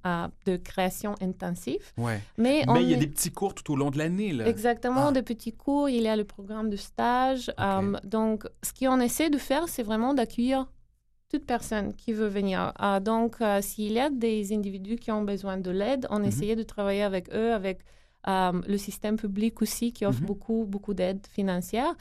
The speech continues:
Speaker 1: Et on trouve une manière d'accueillir ces gens.
Speaker 2: Ah oui. Donc, voilà, vous, vous avez une manière. Ça veut dire que vous, vous pouvez, là, si la personne n'a pas des bonnes ressources financières, là, vous pouvez même financer certains stages ou certaines activités ?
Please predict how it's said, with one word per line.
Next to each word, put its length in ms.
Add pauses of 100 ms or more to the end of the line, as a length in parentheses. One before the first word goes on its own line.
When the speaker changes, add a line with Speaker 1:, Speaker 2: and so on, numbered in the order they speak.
(400)
Speaker 1:
Et 260
on 280
trouve 400
une 100
manière 420
d'accueillir 460
ces 180
gens. 220 (320)
Speaker 2:
Ah 240
oui. 260 (320)
Donc, 520
voilà, 260
vous, 140 (140)
vous 160
avez 140
une 100
manière. 500
Ça 120
veut 120
dire 200
que 120
vous, 180 (260)
vous 80
pouvez, 540
là, 140
si 180
la 140 (220)
personne 580
n'a 100 (680)
pas 120
des 160
bonnes 260
ressources 400
financières, 460
là, 80
vous 60
pouvez 300
même 280
financer 540
certains 340
stages 400
ou 40
certaines 360
activités ? 520